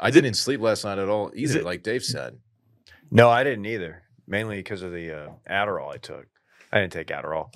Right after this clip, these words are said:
Speaker 3: Um, yeah, shout out to our good friends at Austin Ghost, uh, part of the U S Ghost Tours. Um, they, uh, they hooked us up. They let us do a little walking ghost tour of downtown. Did you know so many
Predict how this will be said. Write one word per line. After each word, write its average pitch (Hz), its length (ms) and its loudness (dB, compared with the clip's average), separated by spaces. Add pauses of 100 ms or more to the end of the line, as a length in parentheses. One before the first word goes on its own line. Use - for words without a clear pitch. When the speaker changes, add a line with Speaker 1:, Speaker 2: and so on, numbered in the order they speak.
(420)
Speaker 3:
Um, 117 360 2
yeah, 117 220 2
shout 127 220 0
out 127 140 2
to 123 80 -2
our 113 80 2
good 104 220 -2
friends 107 320 -4
at 98 120 -4
Austin 92 440 -2
Ghost, 87 600 -8 (260)
uh, 82 200 -6
part 98 220 -4
of 85 60 -10
the 82 100 -12
U 92 220 -4
S 90 160 -4
Ghost 85 300 -10
Tours. - 420 -16 (100)
Um, 82 220 -18 (540)
they, 101 280 2
uh, 85 360 -2 (1000)
they 98 120 4
hooked 107 220 -2
us - 140 -8
up. 87 280 -6
They 92 120 -8
let 95 160 -4
us 92 120 -10
do 104 120 -4
a 101 40 0
little 92 180 -2
walking 90 420 -2
ghost 87 340 -10
tour 82 160 -16
of 78 80 -20
downtown. 82 500 -14
Did 98 140 -18
you 139 80 -8
know 190 160 4
so 240 200 2
many 202 320 -2